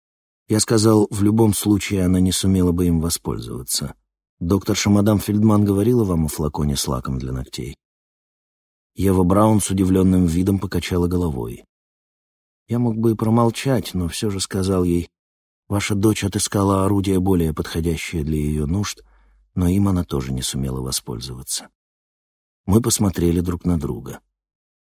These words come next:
Бедняжка была примерно в том же состоянии, что и я,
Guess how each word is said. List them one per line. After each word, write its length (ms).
Бедняжка 500
была 220
примерно 420
в 60
том 180
же 80
состоянии, 720
что 220
и 100
я, 400